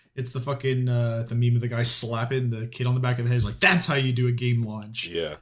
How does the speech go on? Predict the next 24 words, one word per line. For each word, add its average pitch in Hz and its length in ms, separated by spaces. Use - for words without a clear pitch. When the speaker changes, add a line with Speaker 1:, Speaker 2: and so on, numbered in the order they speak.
Speaker 1:
But 120 100
it 117 60
was, 120 260
like, 117 200
it's, 131 140
like, 120 200
um, 110 520
the 135 80
gaming 135 400
community 127 460
is, 113 160
like, 110 140
the, 110 100
the 101 180
big 113 220
guy, 120 400
and 110 140
it's 107 140
fucking, 110 500
uh, 104 400
Cyberpunk. 117 560
<laughs> - 1200
It's 175 240
just - 220